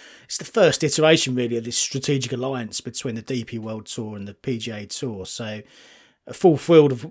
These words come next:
one hundred and fifty-six, half of the players or thereabouts from each tour. Um, and, uh, you know, you've got this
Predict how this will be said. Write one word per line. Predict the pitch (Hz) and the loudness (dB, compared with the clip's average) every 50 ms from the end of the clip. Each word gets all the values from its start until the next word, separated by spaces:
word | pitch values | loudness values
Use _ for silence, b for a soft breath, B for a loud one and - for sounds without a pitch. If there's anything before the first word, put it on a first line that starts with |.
| - | 0
one | 156 170 151 | 2 2 2
hundred | 147 143 131 131 | 2 0 -4 -6
and | 135 131 | -6 -6
fifty-six, | - - 160 147 - - 131 - - 175 156 156 - | -4 -4 -4 -4 -4 -4 -4 2 4 4 4 4 4
half | 175 170 170 156 | 2 2 2 2
of | - 139 | 0 -2
the | 131 | -4
players | - - 156 147 143 139 139 135 | -2 0 2 4 4 2 2 0
or | 135 | 0
thereabouts | 131 139 135 127 120 - 131 127 131 123 - - - - | 0 0 0 0 0 -2 -2 -2 -2 -2 -4 -6 -8 -8
from | - - 131 117 | -6 -6 -4 -4
each | 120 117 107 - - - - - | -4 -4 -4 -6 -6 -6 -4 -2
tour. | - 151 139 135 135 135 135 135 - _ _ _ _ - | 0 0 2 2 0 0 -2 -4 -10 _ _ _ _ -14
Um, | 120 123 120 117 117 117 117 120 - | -10 -8 -8 -6 -4 -4 -6 -6 -8
and, | - - 131 127 120 - - - - _ - - - - - | -12 -8 -8 -6 -6 -6 -10 -14 -16 _ -20 -20 -20 -16 -16
uh, | - - - - _ _ _ _ _ B B B B B B B B B B B | -16 -16 -18 -20 _ _ _ _ _ B B B B B B B B B B B
you | - - | -12 -12
know, | 120 - - - - - - | -12 -12 -14 -16 -18 -18 -12
you've | - 185 175 135 | -8 -6 -4 -2
got | - 175 - | -2 -2 -2
this | 135 - - - - - | -2 -2 -2 -4 -6 -8